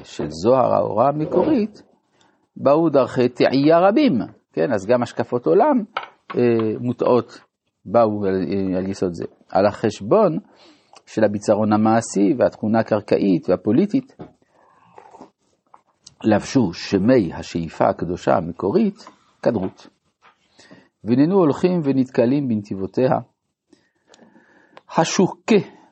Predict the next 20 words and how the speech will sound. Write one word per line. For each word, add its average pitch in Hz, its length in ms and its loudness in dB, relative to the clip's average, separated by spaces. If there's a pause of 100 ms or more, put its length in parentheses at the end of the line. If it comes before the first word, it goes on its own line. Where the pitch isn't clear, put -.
(180)
פנים 127 380 2 (540)
ובהולי 104 800 2 (180)
מחשבה. - 520 -12 (1800)
כן, 87 120 -6 (180)
ולכן, 147 800 0
אה, 98 500 2
יש - 300 -6
גם 107 260 0 (560)
כאלה 98 220 -2
שמואסים 127 720 0 (600)
בציונות 170 640 -2
בגלל 180 360 2
אופייה 151 360 2
החילוני 117 600 0
האגרסיבי 95 640 -2
לפעמים. 104 380 -6 (1300)
ועל 139 200 4
אדמת 170 320 0
הקודש 156 500 0
הזאת, 101 460 -2